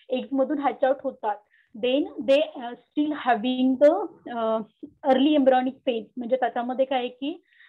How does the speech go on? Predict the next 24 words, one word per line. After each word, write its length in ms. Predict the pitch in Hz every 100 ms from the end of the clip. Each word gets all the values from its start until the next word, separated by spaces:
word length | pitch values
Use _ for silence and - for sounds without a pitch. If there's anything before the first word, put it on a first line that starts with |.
| -
ज्या 140 | 269
ज-, 320 | 262 254 285 262
जरी 220 | 247 262 294
त्या 80 |
बाहेर 280 | 294 277 240
आल्या 300 | 254 240 220
किंवा 360 | 220 240 240 285 339 _ _
larval 280 | 254 233 247
stage 260 | - - 269
मध्ये 220 | 269 277
आल्या 280 | 269 240 226
तरी 220 | 214 240
त्यांच्यामध्ये 500 | 262 254 240 240 240
काय 200 | 269 240
present 420 | 220 247 247 254 240
आहे 160 | 247 247
की 200 | - 277 -
they 120 | 247
still 340 | 277 - 285 262
having 260 | 233 240 247
the 160 | 294 269
embryonic 320 | 247 269 269 262
phase. 300 | 254 226 -
Embryonic 340 | 233 226 247